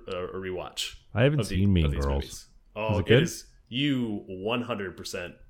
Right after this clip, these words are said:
Speaker 1: should go watch Mean Girls.
Speaker 2: Yeah.
Speaker 1: It's a Tina, Tina Fey written and produced, uh, film that is just really, really well done.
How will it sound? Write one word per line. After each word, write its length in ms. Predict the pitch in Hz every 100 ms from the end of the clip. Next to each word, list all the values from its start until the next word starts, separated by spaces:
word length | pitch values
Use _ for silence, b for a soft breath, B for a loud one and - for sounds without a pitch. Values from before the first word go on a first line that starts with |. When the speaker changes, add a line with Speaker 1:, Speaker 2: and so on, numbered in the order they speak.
| _
Speaker 1:
should 240 | - 107 95
go 120 | 95
watch 220 | 87 -
Mean 160 | 85 82
Girls. 320 | 65 - - _ -
Speaker 2:
Yeah. 180 | 78 82
Speaker 1:
It's 80 | 107
a 60 |
Tina, 420 | 101 - 131 123 117
Tina 240 | - 135
Fey 640 | 120 120 113 110 107 104 104 _ _
written 520 | 117 120 120 110 107 101
and 360 | 107 101 92
produced, 600 | - 104 95 87 - - - _ _ _ _ _ _ _ _ _ -
uh, 420 | 95 87 87 87
film 500 | - 107 92 82 85 - -
that 120 | 95
is 140 | 87
just 140 | 98 107
really, 440 | 113 127 120 104
really 220 | 95 90
well 220 | 82 76
done. 300 | 76 73 -